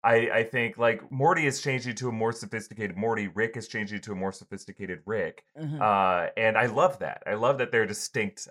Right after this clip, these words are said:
Speaker 1: uh, personalities and philosophies because it gives the show more complexity. Um,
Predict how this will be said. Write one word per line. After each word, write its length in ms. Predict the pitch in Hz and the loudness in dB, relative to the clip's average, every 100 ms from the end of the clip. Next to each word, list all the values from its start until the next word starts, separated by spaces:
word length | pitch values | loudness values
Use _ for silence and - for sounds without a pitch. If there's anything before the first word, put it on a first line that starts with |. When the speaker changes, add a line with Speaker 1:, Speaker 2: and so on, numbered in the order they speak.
| - | 0
Speaker 1:
uh, 320 | 101 92 87 | 2 2 0
personalities 1040 | - 110 101 95 92 90 90 87 80 - _ _ _ | -2 -4 -4 -4 -2 0 -2 -6 -10 -14 _ _ _
and 160 | 104 98 | -6 -2
philosophies 800 | 98 92 95 - 98 85 76 - | 0 2 0 -4 -8 -8 -8 -10
because 280 | 98 101 95 | -6 -6 -6
it 80 | 87 | -6
gives 180 | 110 - | -6 -6
the 60 | |
show 180 | - 107 | -4 -2
more 160 | 92 92 | 0 -4
complexity. 760 | - 78 95 90 - 78 73 - _ - | -6 -10 -8 -8 -10 -12 -14 -16 _ 0
Um, 400 | 113 95 90 | 4 4 2